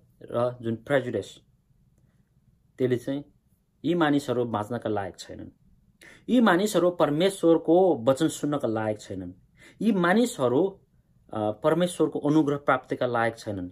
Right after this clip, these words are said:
यिनीहरू मारिनु पर्दछ, यिनीहरू मर्नु पर्दछ। अनि त्यो जुन सायद उसको मनमा होला, "मैले तिमीहरूको विरुद्धमा, उनीहरूको विरुद्धमा परमप्रभु चाहिँ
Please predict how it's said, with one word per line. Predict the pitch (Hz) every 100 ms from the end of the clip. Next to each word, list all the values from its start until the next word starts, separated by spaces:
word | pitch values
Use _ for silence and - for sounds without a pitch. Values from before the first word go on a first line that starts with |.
| -
यिनीहरू | 151 139
मारिनु | 123 131 131 147 160
पर्दछ, | 175 170 165
यिनीहरू | - 147 131
मर्नु | 127 139 147
पर्दछ। | 147 143 147 151 214 - _ _ _ _ _ _ _ _ _ - - _ _ - -
अनि | 120 - _ _ _ _
त्यो | 226 285
जुन | 240 233 - _ _ _ _ - _ _ _ _ _ _ _ _ _
सायद | - 120 131 139
उसको | - 160
मनमा | 175 175
होला, | 156 139 151 - _ _ _ _
"मैले | - 117 156 180
तिमीहरूको | 180 160 160 160 170
विरुद्धमा, | 156 139 156 151 156
उनीहरूको | 151 170 160 151
विरुद्धमा | 139 143 160
परमप्रभु | 156 135 143 143 151 143 143 139
चाहिँ | - 170